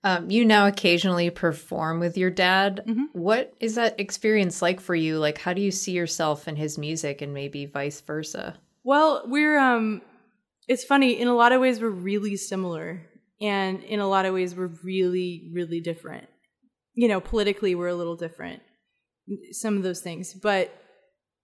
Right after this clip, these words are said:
Speaker 2: I, I am still, like, I, I can't think of a songwriter that I think is better than my dad. I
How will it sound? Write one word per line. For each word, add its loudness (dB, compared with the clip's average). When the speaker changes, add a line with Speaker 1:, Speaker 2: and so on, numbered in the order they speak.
Speaker 2:
I, 0
I 0
am -2
still, 2
like, -4
I, 2
I -2
can't -4
think -4
of -4
a -8
songwriter -6
that -10
I -10
think -10
is -8
better -8
than -8
my -8
dad. -6
I -6